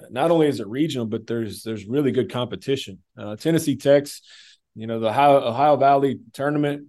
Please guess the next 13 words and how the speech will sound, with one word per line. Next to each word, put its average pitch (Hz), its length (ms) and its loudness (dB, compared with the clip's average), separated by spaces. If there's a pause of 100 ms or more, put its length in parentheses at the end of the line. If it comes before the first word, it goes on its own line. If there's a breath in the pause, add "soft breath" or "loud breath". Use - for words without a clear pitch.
uh, 123 200 -8
champion 147 460 -2
from 127 200 -4
a - 20 -2
year 139 200 4
ago. 147 280 4
They 135 140 2
made 135 180 -2
N 139 80 -2
C 139 140 -8
double 135 240 0
A 139 100 4
appearance. 143 640 -4